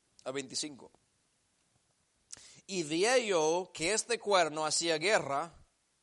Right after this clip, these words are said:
contra los santos y los vencía. Hasta tanto que vino el anciano de grande edad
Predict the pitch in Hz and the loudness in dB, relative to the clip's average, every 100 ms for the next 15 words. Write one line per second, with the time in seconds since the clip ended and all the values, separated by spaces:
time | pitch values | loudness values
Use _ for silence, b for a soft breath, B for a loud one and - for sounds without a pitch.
0 | _ _ _ _ _ 180 214 202 160 160 | _ _ _ _ _ -2 -2 -2 -2 0
1 | 160 160 - - - _ _ _ _ _ | -2 -4 -12 -14 -20 _ _ _ _ _
2 | 135 127 117 131 165 220 - _ _ _ | -10 -8 -8 -8 -8 -10 -16 _ _ _
3 | _ _ B B - 165 175 185 - 254 | _ _ B B -2 0 2 0 0 0
4 | 277 240 202 170 233 240 202 190 - 196 | 0 -2 -2 -2 -6 -2 -2 0 0 0
5 | 233 240 208 185 202 190 165 170 214 | -2 -2 0 2 2 2 2 2 2